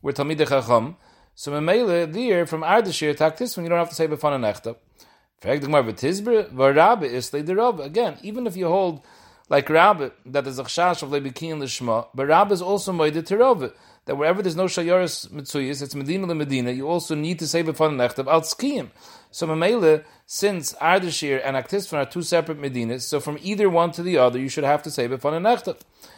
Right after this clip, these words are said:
Ela Dekula Al Medina Lekaim, Lo, the reason you say B'fan Nechtav was Al Tzkiyim. But what's the chiluk? Vahani, the people from Ardashir, Kivin the Azli the Shuk Lahasam. It seems the big shuk where they did business was in Kistifin,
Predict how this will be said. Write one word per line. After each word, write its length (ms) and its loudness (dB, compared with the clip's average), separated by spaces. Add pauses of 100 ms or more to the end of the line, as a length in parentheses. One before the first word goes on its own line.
(240)
Ela 160 2
Dekula 360 2
Al 140 6
Medina 280 -4
Lekaim, 480 -2
Lo, 180 2
the 160 -2
reason 200 -4
you 80 -8
say 120 -4
B'fan 200 -6
Nechtav 280 -4
was 140 -2
Al 140 2
Tzkiyim. 420 -6 (1040)
But 400 2
what's 240 4
the 120 0
chiluk? 340 2
Vahani, 580 2
the 80 -6
people 420 -6
from 220 -4
Ardashir, 640 0
Kivin 360 -10
the 80 2
Azli 440 0
the 100 -6
Shuk 260 -8
Lahasam. 640 2 (680)
It 140 -12
seems 260 -4
the 100 -2
big 240 -2
shuk 400 -2
where 120 2
they 80 2
did 240 -2
business 400 -2
was 180 2
in 80 -6
Kistifin, 580 -4